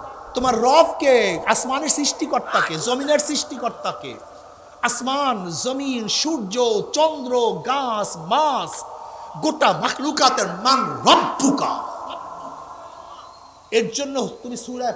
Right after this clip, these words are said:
ফাতিহার শুরুতেই কি পড়ো? "আলহামদুলিল্লাহি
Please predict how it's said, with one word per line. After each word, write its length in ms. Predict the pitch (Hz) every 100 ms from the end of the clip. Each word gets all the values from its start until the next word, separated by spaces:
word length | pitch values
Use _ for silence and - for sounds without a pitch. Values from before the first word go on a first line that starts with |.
| -
ফাতিহার 380 | 240 247 262
শুরুতেই 380 | 233 240 247 285
কি 180 | - 277
পড়ো? 340 | 262 285 320 - - - - - - -
"আলহামদুলিল্লাহি 2000 | 220 180 - 262 311 277 185 170 220 202 247 233 202 214 240 277 233 330 359